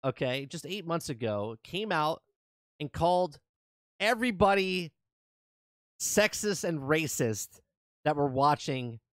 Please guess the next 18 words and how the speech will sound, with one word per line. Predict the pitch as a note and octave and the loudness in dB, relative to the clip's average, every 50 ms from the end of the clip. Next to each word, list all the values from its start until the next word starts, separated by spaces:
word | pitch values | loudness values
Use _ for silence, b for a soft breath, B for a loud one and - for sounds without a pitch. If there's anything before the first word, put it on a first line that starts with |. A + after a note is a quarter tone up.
| _ _ _ _ _ _ _ - | _ _ _ _ _ _ _ -2
game, | D3 D3 D3 D3 D3+ | -2 0 0 -2 -2
like, | C3+ A#2 B2 A#2 - | -2 0 -2 0 -2
gaming | - C#3 C#3 C3 C3+ A#2+ | -2 -4 -2 -2 -4 -6
show | - - - A2+ G#2+ G#2 G#2 | -6 -4 -2 0 0 0 0
on | F2 G#2+ G#2+ G#2 | 0 -2 -2 -2
G | G2 G#2 A2+ G#2 | -4 -4 -6 -6
four. | G2 - - A2 G2+ F#2 F2 E2 | -6 -6 -4 -4 -2 -2 -2 -4
She | - C3+ | -6 -8
came | B2+ - D#3 E3+ D#3+ D#3+ | -8 -6 -4 -4 0 0
out | D#3 E3 E3 - | 2 2 2 0
because | D#3 - - D3+ C#3 C3 B2 A2 | -2 -2 0 0 0 0 -2 -4
someone | - - - - D#3 E3+ E3+ E3 | -8 -4 0 0 0 2 0 -2
called | - - - D3+ D3+ E3 D#3 | -4 -2 0 0 2 2 4
her | D3 | 4
out | D3 D3 D3+ D3+ | 6 4 4 4
in | C#3 | 2
the | A#2+ | -2
chat | A2 - - D3+ D3 D3+ D3+ - | -4 -2 0 2 2 2 2 0